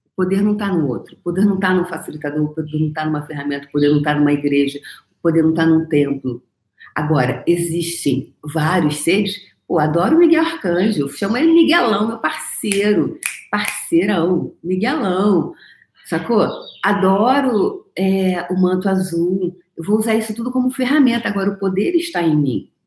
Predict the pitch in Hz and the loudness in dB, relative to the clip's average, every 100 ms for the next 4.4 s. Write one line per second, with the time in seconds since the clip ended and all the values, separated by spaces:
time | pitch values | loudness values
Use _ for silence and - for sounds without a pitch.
0 | _ _ _ - - _ 233 262 196 220 | _ _ _ -20 -20 _ 4 6 6 4
1 | 214 185 180 160 160 - 202 185 185 - | 2 0 0 -2 -4 -4 -4 0 -2 -4
2 | 175 170 170 156 156 190 190 185 160 170 | -6 -6 -4 -2 0 0 -2 -4 -2 0
3 | 202 - - 170 185 185 151 135 - - | 0 -2 -4 2 4 4 2 0 -4 -12
4 | - - - | -14 -12 -14